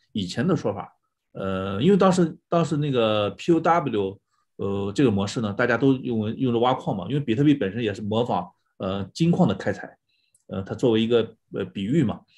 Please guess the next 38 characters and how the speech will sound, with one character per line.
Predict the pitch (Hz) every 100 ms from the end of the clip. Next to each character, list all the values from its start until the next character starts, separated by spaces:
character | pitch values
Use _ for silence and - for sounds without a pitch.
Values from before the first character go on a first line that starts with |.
| _ _ _ _ _ _ _ _
但 | 175
是 | 196
起 | 185 -
亚 | 135 175
本 | 101
身 | 110
这 | 123
个 | 127
创 | - 110
始 | -
人， | 95 110
他 | 139
创 | 135 170
造 | 147
起 | 110 -
亚 | 95
的 |
时 | 95 98
候， | 95 - _
他 | - 170
把 | 143 98
它 | 127
叫 | 147
做 | 143 107
耕 | 180 196
作。 | 185 - - _ _ _ _ _
首 | - 143
先 | 113 214 226
我 | 123
们 | 110
做 | 127 196 175
一 | 139
块 | 139 160 139 -
地， | 190 104
就 | 104
是 | 98
我 | 95
们 | 110 143